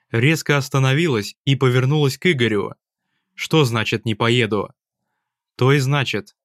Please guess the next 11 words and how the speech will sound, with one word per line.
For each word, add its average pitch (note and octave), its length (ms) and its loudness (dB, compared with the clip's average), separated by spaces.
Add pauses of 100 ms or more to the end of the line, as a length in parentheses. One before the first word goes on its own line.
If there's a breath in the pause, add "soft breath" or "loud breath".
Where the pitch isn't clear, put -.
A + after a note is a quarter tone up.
(340)
Я A#2+ 200 2
написал C3+ 480 0
заявление C3+ 640 2
на B2+ 140 2
увольнение. C3 800 -2 (560)
Квартиру A#2+ 540 0
на C#3+ 100 0
продажу C#3 480 -2
выставил A2 480 0
через A2 300 -2
агентство. B2+ 680 -2